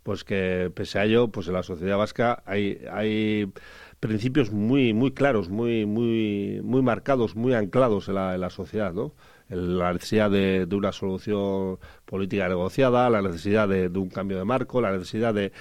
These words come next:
de que se humanice el conflicto, de que existan pasos para que mejore la situación, eh, pues de las personas que sufren,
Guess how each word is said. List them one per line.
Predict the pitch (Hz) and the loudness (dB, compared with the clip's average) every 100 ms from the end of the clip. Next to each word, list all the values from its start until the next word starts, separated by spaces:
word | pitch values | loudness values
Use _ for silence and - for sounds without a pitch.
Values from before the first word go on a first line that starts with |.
| - - | -20 -14
de | - 110 | -4 0
que | 117 107 | 2 2
se | - 110 - - | 2 0 0 -2
humanice | 104 101 110 139 - | 0 4 4 4 2
el | 98 | -2
conflicto, | - 92 92 139 127 123 131 | -2 -4 -4 -6 -2 0 2
de | 117 | 2
que | 95 | -2
existan | 90 110 113 98 | -6 -4 -4 -4
pasos | 87 120 - 107 101 | -2 -4 -2 -4 -4
para | - 92 87 | -4 -6 -6
que | 98 92 90 87 | -6 -4 -4 -6
mejore | 92 - 113 | -6 -2 0
la | 101 | 0
situación, | - 87 87 120 113 101 - - - - | -4 -10 -6 -2 -2 -2 -12 -20 -20 -10
eh, | 92 87 90 90 | -8 -6 -6 -8
pues | 87 87 | -10 -10
de | - | -8
las | 85 82 - | -6 -6 -6
personas | 92 87 120 | -4 2 2
que | - 98 | 2 -4
sufren, | 151 131 113 127 | -4 0 0 0